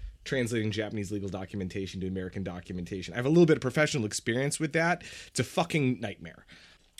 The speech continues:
So, so I don't know what all the details are, but I know that's true. My,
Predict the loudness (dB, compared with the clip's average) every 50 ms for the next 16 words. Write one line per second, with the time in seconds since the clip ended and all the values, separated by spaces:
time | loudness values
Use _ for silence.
0 | -8 -4 -4 -4 -4 -6 -8 -4 0 2 4 6 6 6 4 4 4 4 4 4
1 | 2 -2 -10 _ -20 -20 -20 -20 -20 _ -20 -18 -14 -4 0 2 4 6 6 6
2 | 4 2 0 0 -2 -2 -2 -2 -4 -4 -4 -2 2 2 4 6 6 6 6 6
3 | 6 4 4 2 -2 -4 -2 0 2 2 2 2 0 -4 -6 -8 -8 -8 -12 -18
4 | -20 -20 -20 -20 -20 -20 -12 -8 -6 -6 0 4 6 6 8 6 6